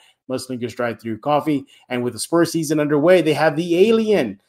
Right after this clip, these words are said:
That's in honor of Victor Wembanyama. That's a full can of Red Bull, kiwi, green apple mixed together. I hear it is very delicious. I can't wait to get mine. Uh,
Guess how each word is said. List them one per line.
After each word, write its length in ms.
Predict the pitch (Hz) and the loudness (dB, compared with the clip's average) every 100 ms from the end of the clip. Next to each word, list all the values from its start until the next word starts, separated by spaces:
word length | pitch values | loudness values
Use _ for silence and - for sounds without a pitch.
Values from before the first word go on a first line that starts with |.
| _ - | _ -12
That's 160 | 135 165 | -4 -2
in 100 | 147 | 0
honor 340 | 147 151 143 | 2 2 2
of 360 | 143 156 131 127 | 4 4 2 -2
Victor 240 | 139 135 | -6 -6
Wembanyama. 720 | 127 120 113 131 156 165 156 | -6 -6 -6 -4 -2 -2 -2
That's 160 | 127 - | -6 -14
a 60 | |
full 240 | - 196 202 | 0 2 4
can 160 | 190 190 | 2 -2
of 100 | 170 | 0
Red 180 | 175 165 | 0 0
Bull, 240 | 175 165 - | -2 -2 -8
kiwi, 380 | 180 175 175 165 | -8 -6 -6 -6
green 280 | 151 160 | -2 0
apple 400 | 156 151 151 151 _ _ _ | 0 -2 -4 -6 _ _ _
mixed 220 | 165 160 | -6 -4
together. 400 | 170 156 156 156 | -2 2 2 2
I 100 | 123 | 0
hear 300 | 113 135 127 | -2 -6 -4
it 80 | 120 | -6
is 140 | 110 | -10
very 300 | 101 120 127 | -8 -6 -6
delicious. 600 | 113 110 104 120 - 98 104 | -8 -12 -8 -8 -8 -14 -14
I 60 | |
can't 180 | 131 117 | -10 -10
wait 160 | 120 117 | -10 -12
to 100 | 113 | -14
get 140 | 113 | -12
mine. 400 | 113 131 120 98 _ - _ _ - | -6 -4 -4 -8 _ -20 _ _ -2
Uh, 160 | 113 | 0